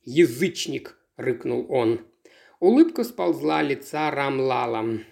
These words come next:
Он уставился на брезентовую стенку грузовика. К этому времени они уже довольно далеко отъехали от Бангора в южном направлении и тряслись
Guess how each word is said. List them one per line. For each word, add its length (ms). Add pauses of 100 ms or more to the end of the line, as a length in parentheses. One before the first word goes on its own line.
(180)
Он 200
уставился 680
на 280
брезентовую 800
стенку 480
грузовика. 760 (360)
К 80
этому 320
времени 400
они 220
уже 200
довольно 420
далеко 420
отъехали 540
от 280 (300)
Бангора 640
в 60
южном 420
направлении 800
и 100
тряслись 640